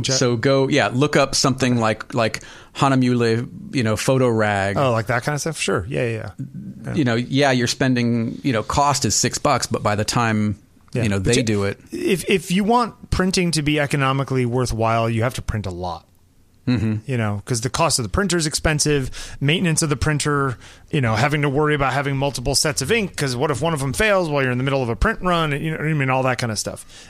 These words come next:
Speaker 1: Yeah.
Speaker 2: Um, and if you don't use it, it gets clogged and you use a bunch of ink trying to unclog it. And, you know, th-, you and I have been through this a million times.
Speaker 1: Sure.
Speaker 2: Um, yeah, I think that the, the, the,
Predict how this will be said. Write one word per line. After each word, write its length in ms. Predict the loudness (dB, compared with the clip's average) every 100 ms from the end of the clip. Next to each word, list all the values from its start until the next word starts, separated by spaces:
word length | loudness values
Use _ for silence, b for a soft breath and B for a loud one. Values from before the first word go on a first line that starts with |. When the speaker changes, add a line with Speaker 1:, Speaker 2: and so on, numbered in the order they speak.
| B
Speaker 1:
Yeah. 280 | 0 2 2
Speaker 2:
Um, 180 | -2 B B
and 60 | -4
if 80 | -2
you 60 |
don't 240 | 2 2 2
use 160 | 2
it, 40 | 0
it 20 |
gets 180 | -2 -4
clogged 400 | -2 2 2 2
and 140 | 0 0
you 60 |
use 100 | 0
a 60 | 0
bunch 200 | 0 0
of 100 | -2
ink 160 | -2
trying 180 | -2 -2
to 60 | 0
unclog 520 | -2 -2 0 0 0
it. 160 | -2 -2
And, 220 | -4 -4
you 140 | -4
know, 140 | -4 -4
th-, 180 | -6 -8
you 340 | -6 -2 -2
and 80 | -2
I 80 | -2
have 140 | -2
been 160 | -4 -4
through 160 | -6
this 120 | -6 -6
a 20 |
million 220 | -6 -6
times. 340 | -8 -12 -16 B B B
Speaker 1:
Sure. 200 | 0 2
Speaker 2:
Um, 360 | 2 -2 -4 B B B B B -2
yeah, 200 | 2 4
I 120 | 2
think 200 | 0 0
that 140 | 0 2
the, 220 | 0 0
the, 400 | -2 0 0 -2 -2
the, 500 | -2 0 0 -2